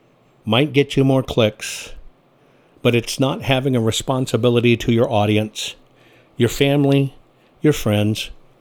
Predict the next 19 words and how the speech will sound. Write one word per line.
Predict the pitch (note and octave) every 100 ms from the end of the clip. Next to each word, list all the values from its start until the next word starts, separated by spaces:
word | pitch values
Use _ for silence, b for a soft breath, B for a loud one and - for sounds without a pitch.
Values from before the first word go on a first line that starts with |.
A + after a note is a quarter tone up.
| _ _ -
your | B2 B2
listeners. | B2+ - G#2 G#2 - - - - - _ _ _ _ b b b b b b b
And | C3+
so | -
that's | G3+ F#3+ -
why | F#3+ F3+
I | D3+
did | C3+ D#3+ E3 A#2+ A2+ - -
this | B2+ -
program | C3+ B2 A#2 A2
called | - A#2 G2+
Stretch | - - B2+ - -
That | A#2 B2 A#2+
Rope. | A#2+ B2+ - - - - - - - _ _ _ _ _ _ - _ B B B B -
I'm | C3+ C3+
asking | D3+ C#3+ D#3 - D3+ C#3
you | B2+ B2+ B2+
to | - - A#2+
stretch | - - - D3+ D#3+ - - -